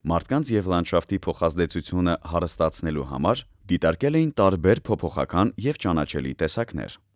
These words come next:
Ծրագիրը ներառում էր պայմանագրային և համայնքային աշխատանքների միաձուլում,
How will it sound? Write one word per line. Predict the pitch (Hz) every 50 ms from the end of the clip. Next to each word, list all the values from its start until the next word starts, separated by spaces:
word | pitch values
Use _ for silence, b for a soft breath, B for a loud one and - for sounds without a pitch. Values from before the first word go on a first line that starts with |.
| _ _ -
Ծրագիրը | - 85 87 87 92 123 147 151 151
ներառում | 131 110 92 90 87 85 82 80 80 73 71 82
էր | 98 104 -
պայմանագրային | _ - 101 101 101 92 82 78 76 76 73 78 73 71 80 92 113 131 b b b
և | - 110 151 180 -
համայնքային | 131 117 107 95 85 85 82 - 85 82 98 117 123 -
աշխատանքների | 80 87 - - 85 78 - 78 73 - - 78 76 73 71
միաձուլում, | 69 71 69 67 67 64 73 71 67 80 98 123